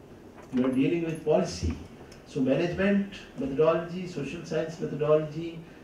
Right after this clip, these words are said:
historical methodology, comparative methods, all these things are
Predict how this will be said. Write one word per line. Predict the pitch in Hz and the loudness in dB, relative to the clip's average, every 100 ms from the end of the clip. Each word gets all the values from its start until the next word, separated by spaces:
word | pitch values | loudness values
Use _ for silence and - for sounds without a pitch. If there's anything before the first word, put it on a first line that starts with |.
| - | -8
historical | 120 - 156 156 170 170 | -6 -2 6 6 6 0
methodology, | 160 156 151 147 151 151 160 156 | 0 0 2 4 4 2 -4 -6
comparative | 143 135 147 151 156 156 | -2 -2 -2 -2 -2 -2
methods, | 151 151 - 156 151 - - 120 | 0 0 2 2 2 -4 -12 -8
all | 139 | -8
these | 147 151 | -6 -10
things | - 151 147 | -10 -12 -10
are | 143 147 | -8 -8